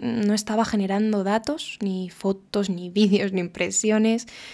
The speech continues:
no sé, ni estaba consumiendo, ni estaba transaccionando con nada, en ese momento yo, yo no existía para los que controlan todo esto. Mientras tanto, tomaba el sol.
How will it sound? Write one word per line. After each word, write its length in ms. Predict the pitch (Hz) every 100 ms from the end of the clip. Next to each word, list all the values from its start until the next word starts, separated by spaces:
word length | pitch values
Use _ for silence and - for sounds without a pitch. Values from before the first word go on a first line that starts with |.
| - - -
no 140 | 202
sé, 120 | 175 190
ni 300 | 190 190 190
estaba 240 | 196 240
consumiendo, 800 | 254 233 208 202 226 240 214 190
ni 80 | 185
estaba 220 | - 214
transaccionando 680 | 226 208 214 - 202 220 247
con 300 | 226 185 185
nada, 340 | 220 233 208 - - _ - - _ -
en 120 | 208
ese 180 | 202 254
momento 500 | 233 220 226 226 196
yo, 560 | 185 196 202 196 202 226
yo 140 | 220 214
no 80 |
existía 680 | 254 - 190 - 240 226 170 _
para 160 | - 190
los 160 | 190 -
que 100 | 196
controlan 600 | 190 190 202 196 180 175
todo 260 | 185 180
esto. 380 | 175 - - 185 _ _ _ _ _ _ _ _
Mientras 320 | 190 190 175
tanto, 420 | - 233 214 185 190 _ _ _ -
tomaba 320 | 190 190 185
el 80 | 180
sol. 340 | - 180 -